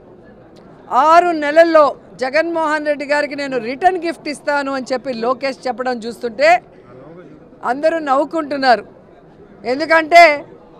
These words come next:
ఈరోజు స్కాముల్లో ఇరుక్కుపోయి ఢిల్లీకి పారిపోయిన లోకేష్ ఏపీకి రిటర్న్ అవటానికే భయపడుతూ "జగన్మోహన్ రెడ్డి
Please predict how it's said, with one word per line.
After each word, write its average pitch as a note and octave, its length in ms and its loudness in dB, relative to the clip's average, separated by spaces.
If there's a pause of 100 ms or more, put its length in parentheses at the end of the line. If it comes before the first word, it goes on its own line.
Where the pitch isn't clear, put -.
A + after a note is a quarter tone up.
(240)
ఈరోజు D4+ 320 -2
స్కాముల్లో D#4+ 800 2
ఇరుక్కుపోయి D4+ 540 2 (640)
ఢిల్లీకి E4 460 0
పారిపోయిన D4+ 640 2
లోకేష్ C#4 720 0 (720)
ఏపీకి F4 600 4
రిటర్న్ C#4 360 0
అవటానికే E4 540 4
భయపడుతూ D4 600 0 (680)
"జగన్మోహన్ F4 680 0
రెడ్డి F4 220 2